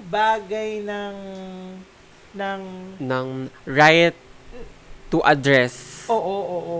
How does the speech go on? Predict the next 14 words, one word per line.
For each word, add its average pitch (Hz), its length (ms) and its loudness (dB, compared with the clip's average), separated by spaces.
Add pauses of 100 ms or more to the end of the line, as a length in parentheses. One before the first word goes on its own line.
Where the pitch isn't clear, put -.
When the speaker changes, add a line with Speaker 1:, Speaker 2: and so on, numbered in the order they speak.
Speaker 2:
people. 117 500 -2
Speaker 1:
Na, 262 180 -2 (100)
na, 285 220 -4
na, 277 160 -10
Speaker 2:
Right, 165 260 6
right 165 300 2 (140)
pronouns 135 960 2
na 131 200 0
gamitin. 120 600 0
Speaker 1:
Oo, 208 320 -2
and 254 180 -6
properly 269 560 -2
represented 233 840 -4
sila. 156 460 -10